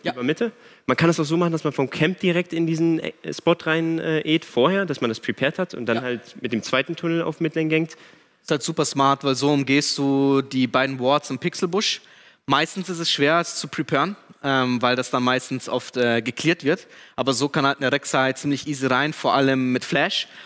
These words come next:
Speaker 1: oder jetzt auch mit dem, äh, neuen Item Prowler's Claw, glaub ich, heißt es jetzt.
Speaker 2: Ja.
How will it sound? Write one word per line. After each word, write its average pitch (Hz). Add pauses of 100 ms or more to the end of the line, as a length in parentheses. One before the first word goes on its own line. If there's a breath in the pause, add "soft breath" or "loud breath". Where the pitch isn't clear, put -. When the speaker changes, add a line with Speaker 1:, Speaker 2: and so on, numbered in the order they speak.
Speaker 1:
oder 135
jetzt 131
auch 143
mit 139
dem, 127
äh, 123
neuen 127
Item 123
Prowler's 151
Claw, 156
glaub 202
ich, -
heißt 185
es 185
jetzt. 185
Speaker 2:
Ja. -